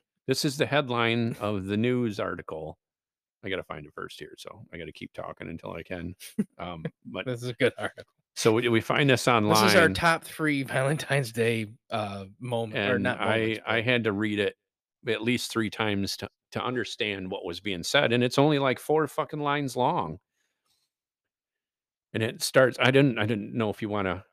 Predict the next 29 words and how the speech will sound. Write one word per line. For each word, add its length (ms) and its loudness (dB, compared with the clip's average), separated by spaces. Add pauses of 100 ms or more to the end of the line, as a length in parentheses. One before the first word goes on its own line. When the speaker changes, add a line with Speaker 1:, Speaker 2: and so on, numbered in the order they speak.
(320)
Speaker 1:
I 40 -10
don't 100 -8
know 80 -2
if 100 -8
we 120 -4
can 200 -4
look 180 -4
up 140 -6
anything, 280 -8
or 80 -2
maybe 180 0
we 140 -2
tried, 300 -4
nothing 240 -12
popped 260 -12
up. 120 -8
But 100 -2
anyway, 320 4
here 160 2
it 80 -2
is. 300 -12
A 60 -14
Fl-, 340 -16 (100)
a 40 -20
Flor-, 380 0
this 160 -4
happened 240 0
in 60 -2
Florida. 380 -4